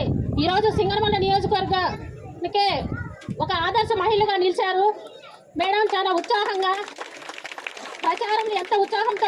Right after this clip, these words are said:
ఉన్నారో అదే ఉత్సాహంతో ఈ రోజు వరకు కానీ, నేను మేడం కన్నా వయసులో పెద్దదాన్ని, కానీ ఈరోజు మేడం కానీ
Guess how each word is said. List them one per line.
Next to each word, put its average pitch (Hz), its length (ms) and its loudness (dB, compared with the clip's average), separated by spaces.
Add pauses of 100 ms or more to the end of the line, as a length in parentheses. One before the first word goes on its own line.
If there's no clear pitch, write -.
ఉన్నారో 370 320 2 (440)
అదే 427 140 6 (120)
ఉత్సాహంతో 427 400 0 (120)
ఈ - 100 6
రోజు 427 220 4
వరకు 392 200 2 (100)
కానీ, 381 220 0 (560)
నేను 381 240 2
మేడం 427 320 4
కన్నా 415 220 2
వయసులో 415 300 6 (120)
పెద్దదాన్ని, 392 540 2 (420)
కానీ 403 200 0 (100)
ఈరోజు 403 300 4 (580)
మేడం 415 280 2 (100)
కానీ 403 160 2